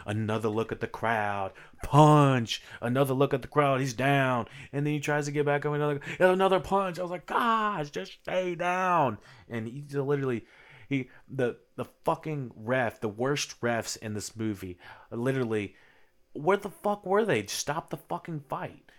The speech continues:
Like, you see this guy is barely hanging on. He's just like, he, he's about to fall the fuck over. And when he does fall over, they're like, "Are you good?" You know, and I swear, it,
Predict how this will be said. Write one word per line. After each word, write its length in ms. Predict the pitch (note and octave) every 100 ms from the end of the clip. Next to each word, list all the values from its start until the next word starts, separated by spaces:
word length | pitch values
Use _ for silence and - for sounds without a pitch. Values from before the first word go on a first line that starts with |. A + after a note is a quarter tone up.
| _ -
Like, 240 | B2 A#2
you 80 | D3+
see 240 | - E3+
this 180 | F3+ D3
guy 300 | C#3 B2+ C#3
is 240 | A2+ G2
barely 580 | - G#2 A2+ A#2+ C3 B2+
hanging 400 | B2+ B2+ B2 A#2
on. 300 | A2+ B2 A2+
He's 260 | G#2+ G#2 -
just 320 | G#2+ A2+ -
like, 220 | G#2 F#2
he, 160 | - A2
he's 340 | E2+ A#2 G#2+
about 380 | - G2+ A2 B2+
to 60 | A2+
fall 260 | - A#2+
the 80 | A#2+
fuck 260 | - A2 G#2+
over. 340 | A#2 G#2 F#2+
And 240 | F#2+ F#2+
when 140 | G#2 A2+
he 60 |
does 200 | G#2+ A2+
fall 240 | - G2+ G2
over, 320 | G#2 G2 F#2 - - -
they're 120 | - G#2
like, 200 | F#2+ F#2+
"Are 120 | G2
you 180 | G2 F#2
good?" 520 | F#2 B2+ F3 F3+ F3 D#3+ - D3 A2+
You 120 | B2
know, 220 | C3 B2+
and 160 | A#2+ A2 - - -
I 80 | C#3+
swear, 480 | C#3+ - D3+ D#3 A2
it, 180 | G#2+